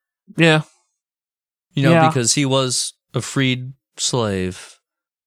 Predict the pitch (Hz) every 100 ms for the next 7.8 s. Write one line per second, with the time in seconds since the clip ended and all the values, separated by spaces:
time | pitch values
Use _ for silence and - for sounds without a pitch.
0 | _ - 120 120 123 - 131 117 107 104
1 | - 117 107 98 110 110 101 113 104 -
2 | 104 95 - 107 101 98 98 98 92 107
3 | 98 98 95 95 - 80 - 104 95 -
4 | 87 113 - _ - 127 123 113 123 _
5 | _ _ - - 117 127 127 123 117 135
6 | 143 - - 165 156 143 120 113 120 123
7 | 127 117 - 123 107 95 92 90